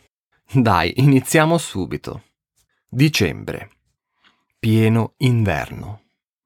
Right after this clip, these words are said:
Le giornate si fanno sempre più corte. La luce diurna si fa sempre più rara. Il mio umore e la mia luna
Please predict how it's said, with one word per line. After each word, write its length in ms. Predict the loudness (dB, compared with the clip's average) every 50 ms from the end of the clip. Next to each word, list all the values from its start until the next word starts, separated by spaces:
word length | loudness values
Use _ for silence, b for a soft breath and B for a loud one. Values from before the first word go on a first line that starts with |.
| _ b b b b b b b b b b
Le 160 | b 0 0 0
giornate 880 | 2 0 0 0 2 2 2 4 4 2 2 0 0 -2 -2 -2 -6 -10
si 200 | -6 -4 -4 -4
fanno 340 | -2 -2 0 0 2 0
sempre 640 | 0 -2 -2 -2 0 0 2 0 0 -2 -2 -2 -4 -2
più 200 | -2 -4 -4 -4
corte. 720 | -6 -8 -8 -8 -8 -10 -14 _ -20 -20 -20 -20 -20 _ _ _ _ _ _ _ _ _ _ _ b b b b b b b b b b b
La 180 | -2 0 0 2
luce 600 | 2 2 2 0 -2 -2 -2 0 2 2 0 0 -4
diurna 840 | -2 0 2 4 4 4 4 2 0 0 0 0 2 0 0 -2 -6
si 220 | -8 -4 -2 -2 0
fa 160 | 0 0 -2
sempre 680 | -2 -2 -2 0 0 2 2 0 -2 -4 -4 -4 -4
più 240 | -2 -2 -2 -2 -2
rara. 560 | -2 -4 -6 -8 -6 -8 -8 -10 -12 -16 -18 _ _ _ _ _ _ _ _ _ _ _ _ _ _ _ _ b b b b b b b b b b b b b b b
Il 160 | b 0 2
mio 280 | 2 4 4 4 2 2
umore 720 | 2 2 4 4 4 4 2 2 0 0 0 -2 -4 -6 -8 _
e 120 | -4 -2
la 120 | 0 0 2
mia 200 | 2 2 2 2
luna 560 | 2 0 0 0 0 0 0 0 -2 -4 -8